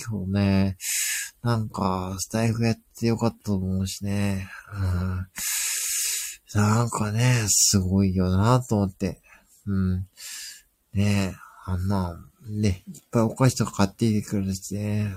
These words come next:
うん。ね。いや、本当美味しかったなと思ってね。うん。そうなんですよね。だから、本当に、スタンドエフエムやっててよかったと思うしね。も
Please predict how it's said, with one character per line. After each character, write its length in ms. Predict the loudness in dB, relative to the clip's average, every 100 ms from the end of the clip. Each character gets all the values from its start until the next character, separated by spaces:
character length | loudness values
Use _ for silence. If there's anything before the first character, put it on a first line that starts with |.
| -6
う 120 | -4
ん。 300 | -4 -4 -10 -20 _ -20 -20 -12
ね。 360 | -4 -4 -4 _ -10 -6 -6 -6 -6 -8 -12 _
い 180 | -8 -8
や、 100 | -10
本 20 | -16 _ -4
当 80 |
美 60 | -2
味 80 | 0
し 80 | -2
か 120 | -4
っ 80 | -4
た 120 | -2
な 160 | -2
と 100 | -2
思 80 | -4
っ 40 | -10 _
て 20 |
ね。 300 | -6 -4 -4 -6 -14 -12 -14 -18 _ 0
う 80 |
ん。 560 | 2 2 0 -4 -6 -10 -14 -16
そ 280 | -6 -2 0
う 40 |
な 80 | -2
ん 20 |
で 60 | -4
す 160 | -4 -4
よ 40 |
ね。 240 | -4 -6 -10 -14 -10 -4
だ 100 | -2
か 60 |
ら、 400 | -2 -4 -8 -14 _
本 200 | -8 -6
当 160 | -4 -2
に、 260 | -2 -4 -8
ス 1040 | -8 -8 -8 -8 -10 -12 -16 -14 -12 -4
タ 100 | -2
ン 60 | 2
ド 100 | 2
エ 20 |
フ 60 | 4
エ 80 |
ム 160 | 2 0
や 60 | -2
っ 20 |
て 180 | 0 0
て 120 | 4
よ 120 | 2
か 140 | 4 0
っ 40 |
た 160 | -2 -4
と 120 | -2
思 180 | 0 -2
う 80 | -2
し 180 | -4 -4
ね。 260 | -2 -2
も 420 | -4 -2 0 0